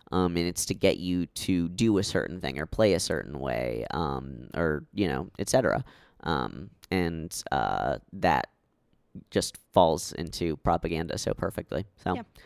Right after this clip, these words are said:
Speaker 1: I hope to do this again. Anyway.
Speaker 2: Thank, thank you for that, Kai. That was a, a, a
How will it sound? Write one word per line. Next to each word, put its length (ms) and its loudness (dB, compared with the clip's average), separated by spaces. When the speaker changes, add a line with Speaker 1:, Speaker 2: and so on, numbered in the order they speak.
Speaker 1:
I 80 0
hope 200 4
to 100 2
do 100 4
this 160 0
again. 240 0
Anyway. 240 6
Speaker 2:
Thank, 100 2
thank 200 0
you 80 -4
for 140 -8
that, 200 -8
Kai. 220 -8
That 120 -8
was 140 -14
a, 180 -10
a, 340 -10
a 320 -10